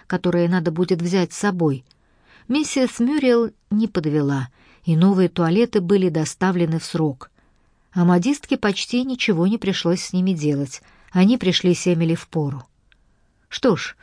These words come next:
у леди Пламсбери соберётся пёстрое общество, и мы с подругами наверняка найдём, над чем похихикать, пока этого никто не видит.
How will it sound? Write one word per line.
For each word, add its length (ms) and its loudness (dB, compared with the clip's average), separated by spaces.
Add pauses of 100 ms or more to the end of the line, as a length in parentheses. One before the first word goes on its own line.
(180)
у 100 4
леди 280 6
Пламсбери 580 0
соберётся 680 0 (400)
пёстрое 460 0
общество, 640 -4 (240)
и 100 0
мы 200 6
с 80 -4
подругами 580 2
наверняка 580 2
найдём, 520 0 (240)
над 200 0
чем 280 -2
похихикать, 920 -4 (380)
пока 300 0
этого 240 0
никто 480 0
не 200 0
видит. 460 -4